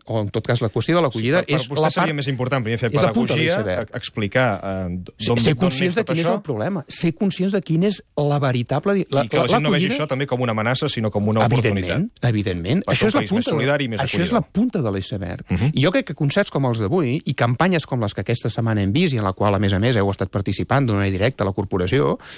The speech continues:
Speaker 1: permeten que la gent sigui conscient de, de la dimensió del problema. Escolti, la, la, la, eh, siguem conscients de que la primera premissa, la més important, el, la millor política d'asil, és que no hi hagi d'haver política d'asil.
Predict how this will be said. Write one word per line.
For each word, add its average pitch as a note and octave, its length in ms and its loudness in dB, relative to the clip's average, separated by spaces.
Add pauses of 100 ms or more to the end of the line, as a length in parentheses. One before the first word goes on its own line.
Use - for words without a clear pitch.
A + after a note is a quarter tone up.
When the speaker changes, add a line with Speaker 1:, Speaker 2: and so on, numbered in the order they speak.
(300)
Speaker 1:
permeten B2 640 0
que C3 100 -2
la A2+ 80 -2
gent A2+ 220 -2
sigui F3+ 240 0
conscient D#3+ 540 0
de, B2+ 400 2
de A#2 200 0
la A#2+ 220 2
dimensió A2+ 400 0
del F3 140 0
problema. C#3+ 260 0
Escolti, - 400 -4
la, A#2+ 220 0
la, A#2+ 180 0
la, A#2+ 200 0 (760)
eh, - 80 -14 (140)
siguem D3+ 320 2
conscients E3+ 420 -2
de E3+ 80 0
que D3 120 -4
la A#2 100 2
primera D3+ 560 0 (140)
premissa, B2+ 440 0
la G#2 80 -2
més D3+ 160 0
important, B2+ 480 -2 (680)
el, C3 320 2
la B2 220 2
millor C#3+ 380 2
política D#3 480 -4
d'asil, G#2 460 -8 (560)
és C3+ 320 0
que C3+ 140 -2
no C3 100 2
hi B2+ 100 0
hagi E3+ 160 0
d'haver C#3 220 0
política F#2+ 420 -6
d'asil. D#2+ 320 -8